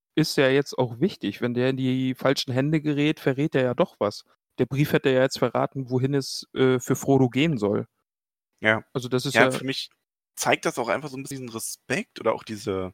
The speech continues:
Speaker 2: Liebe tatsächlich, die Gandalf hat. Jetzt nicht spezifisch, äh, genau für Butterblume, aber, ähm, einfach allgemein für so diese,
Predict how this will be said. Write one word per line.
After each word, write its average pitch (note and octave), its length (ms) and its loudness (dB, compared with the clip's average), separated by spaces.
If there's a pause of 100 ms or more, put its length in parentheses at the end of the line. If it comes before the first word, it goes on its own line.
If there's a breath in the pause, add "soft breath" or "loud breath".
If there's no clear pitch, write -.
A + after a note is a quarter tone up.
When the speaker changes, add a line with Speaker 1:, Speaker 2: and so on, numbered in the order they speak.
(120)
Speaker 2:
Liebe A2 640 0
tatsächlich, G2+ 440 -6
die G2+ 100 -12
Gandalf G2 460 0
hat. G2 140 0
Jetzt G2+ 160 -4
nicht - 280 -6
spezifisch, - 720 -10
äh, F#2+ 180 0 (400)
genau G2+ 320 2
für G2 240 -8
Butterblume, B2+ 680 -2 (400 loud breath)
aber, A2 420 8
ähm, A2 320 2
einfach A2+ 400 0
allgemein B2 480 2
für - 140 -8
so G#2+ 100 -10
diese, A2 260 -2